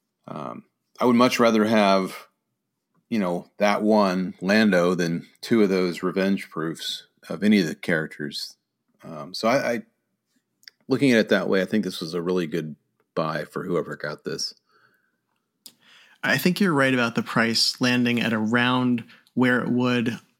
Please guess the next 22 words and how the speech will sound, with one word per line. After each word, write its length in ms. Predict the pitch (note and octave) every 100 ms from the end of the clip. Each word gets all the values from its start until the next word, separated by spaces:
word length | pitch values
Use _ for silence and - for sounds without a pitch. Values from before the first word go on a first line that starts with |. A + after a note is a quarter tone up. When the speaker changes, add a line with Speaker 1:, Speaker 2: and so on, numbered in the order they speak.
| -
Speaker 2:
uh, 400 | A2+ A2 G#2+ G#2+ - _
among 280 | B2+ B2+ B2
collectors, 680 | - A2+ A2 - F#2 G2 -
right? 180 | G#2+ G#2+
In, 140 | G#2+
in 180 | - A2+
a 80 | A2
collector 520 | - A#2 A2+ - A#2
environment, 720 | A2+ G#2+ G#2+ G#2+ A2 - -
something 300 | - A#2 A#2
like 220 | A2 G#2+
one 100 | A2+
of 80 | G#2
the 60 | G#2
Facebook 380 | C3 B2 - A2+
groups 480 | A#2 A2 A2 -
or, 240 | A2+ A2 G#2+
you 160 | A2+
know, 160 | A2 G#2+ -
um, 380 | A2 G#2+ G#2 - - _ _ _ -
uh, 360 | A2+ G#2+ G#2 C3 - _ _ _ _ B2+
those, 360 | B2+ B2+ B2